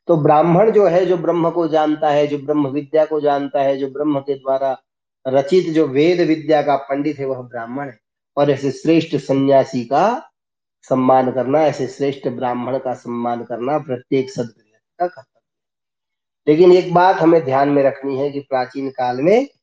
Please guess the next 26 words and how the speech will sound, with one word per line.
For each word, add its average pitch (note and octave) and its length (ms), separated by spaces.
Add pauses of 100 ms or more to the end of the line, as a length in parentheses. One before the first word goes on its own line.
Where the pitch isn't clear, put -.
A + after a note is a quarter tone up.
(260)
चार C3+ 360
वर्ण C3+ 320
थे, - 140 (880)
ब्राह्मण, C#3+ 480
क्षत्रिय, D3+ 540
वैश्य, C3+ 380
शूद्र C#3 400
जो B2+ 160
है, E3 320 (260)
ये C3 80
वर्ण C3 360
है। A2+ 140 (520)
और B2 100
वर्ण D3 360
शब्द C3+ 400
का B2 280
अर्थ B2+ 100 (220)
होता B2+ 200
है D3 140
वर्णो B2 460
वृणीते, B2+ 840 (460)
जिसका D3+ 320
हम F#3+ 260
वर्ण G3+ 280
करते D3+ 340
हैं। - 180